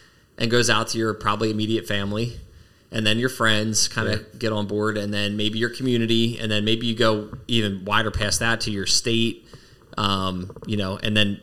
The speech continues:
Speaker 1: before you know it, maybe you're, you're making a difference across the country and across the world.
Speaker 2: Yeah.
Speaker 1: So it's a, it's a, seems like an easy concept, but, you know, I just want to encourage everyone out there, if you are feeling like I am, like, "Hey, we need some changes in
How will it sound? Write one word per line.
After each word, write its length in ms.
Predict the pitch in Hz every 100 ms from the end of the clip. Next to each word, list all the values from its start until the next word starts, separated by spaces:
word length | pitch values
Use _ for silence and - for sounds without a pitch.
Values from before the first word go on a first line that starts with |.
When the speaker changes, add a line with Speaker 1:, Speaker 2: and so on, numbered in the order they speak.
| -
Speaker 1:
before 260 | - - 123
you 80 | 107
know 160 | 113
it, 100 | 104
maybe 220 | 104 101
you're, 180 | 101 101
you're 180 | 95 107
making 240 | 107 104 98
a 40 |
difference 300 | 107 113 104
across 300 | 113 104 -
the 40 |
country 380 | - 107 101 104
and 80 | 95
across 260 | - 104 -
the 60 |
world. 300 | 95 95 76 - -
Speaker 2:
Yeah. 180 | - 95 - - _
Speaker 1:
So 220 | - 135 117
it's 140 | -
a, 220 | 123 110
it's 160 | 127 -
a, 300 | 127 113 104 - - _ - - _ _ _ _ - - _ _ _ -
seems 380 | - - 180 170
like 120 | 147
an 80 | 127
easy 260 | 123 131
concept, 720 | 131 120 135 - - - - -
but, 340 | 117 110 - - _ - - _ _ _ _ _
you 100 | 127
know, 100 | 117
I 80 | 117
just 260 | 139 160 135
want 140 | 131
to 60 | 107
encourage 380 | 98 123 120 110
everyone 280 | 110 107
out 200 | 101 107
there, 160 | 104 95
if 180 | 98 -
you 320 | 139 151 147
are 100 | 117
feeling 320 | 107 131 123 110
like 160 | 101
I 140 | 107 120
am, 180 | 101 101
like, 180 | 98
"Hey, 140 | 104 117
we 80 | 110
need 160 | 113
some 100 | 104
changes 500 | - 110 110 117 107
in 400 | 113 107 104 98